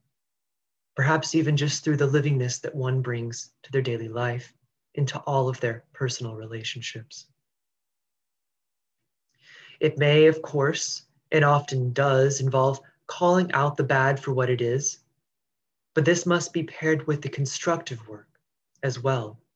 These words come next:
and done with detachment, totally free from any sense of self-righteousness,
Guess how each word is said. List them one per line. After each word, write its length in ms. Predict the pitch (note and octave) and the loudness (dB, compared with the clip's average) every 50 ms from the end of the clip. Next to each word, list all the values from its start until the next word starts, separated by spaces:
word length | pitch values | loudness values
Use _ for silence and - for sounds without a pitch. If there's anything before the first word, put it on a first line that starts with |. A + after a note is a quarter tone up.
| _ _ _ _ _ _ _ _ _ - | _ _ _ _ _ _ _ _ _ -2
and 120 | D#3 D3+ | 0 2
done 200 | D3 D3+ D3 D3 | 4 4 4 4
with 160 | D3 D3 C#3+ | 4 2 0
detachment, 720 | - - B2+ - - C#3+ C3+ C3+ - - - A2+ - - - _ _ _ _ _ _ _ _ _ _ _ _ _ _ _ _ _ - | -2 -4 -6 -6 -4 -4 -4 -4 -4 -6 -12 -14 -18 -18 -20 _ _ _ _ _ _ _ _ _ _ _ _ _ _ _ _ _ -18
totally 640 | - - - E3+ E3 E3 E3 D#3 D#3+ D#3+ D3+ D3+ - _ _ _ _ _ _ | -10 -2 0 2 2 4 4 4 2 2 0 -2 -8 _ _ _ _ _ _
free 360 | _ - - F3+ F3 F3+ F3+ | _ 0 6 8 8 8 8
from 280 | F3+ - D#3 C#3 - - - | 6 2 0 -2 -2 -4 -4
any 220 | E3+ E3+ F3+ F3+ | 0 2 4 4
sense 340 | F3+ - E3 D#3 D3 C#3+ - | 2 2 0 0 0 0 -2
of 100 | C3 B2+ | -4 -4
self-righteousness, 1080 | - - C#3 C3 C3 - - B2+ A#2+ B2 - C3+ B2+ - - C3+ C3+ D3 - - - | -4 -2 -2 -2 -2 -2 -2 -2 -2 -2 -4 -6 -6 -6 -6 -6 -6 -6 -6 -10 -12